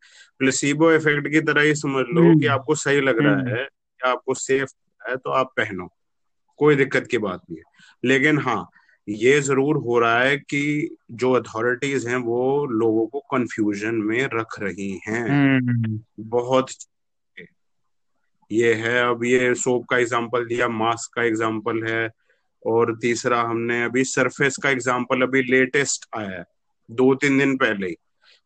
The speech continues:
Speaker 1: कि surface, किसी भी surface पे हाथ रखोगे तो उससे नहीं फैलेगा। फिर उसके ही अगले दिन उन्होंने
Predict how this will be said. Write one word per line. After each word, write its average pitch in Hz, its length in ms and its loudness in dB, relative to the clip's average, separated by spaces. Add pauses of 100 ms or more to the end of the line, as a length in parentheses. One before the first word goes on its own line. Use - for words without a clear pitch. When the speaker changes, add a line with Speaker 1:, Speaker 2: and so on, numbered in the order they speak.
Speaker 1:
कि 135 160 2
surface, 139 680 -2
किसी 139 220 -4
भी 151 120 0
surface 131 560 -2
पे 139 60 0
हाथ 123 340 2
रखोगे 123 500 -2
तो 135 260 0
उससे 139 280 -2
नहीं 131 300 2
फैलेगा। 95 600 -8 (640)
फिर 143 100 2
उसके 147 280 2
ही 156 80 6
अगले 147 280 4
दिन 151 180 4
उन्होंने 147 580 2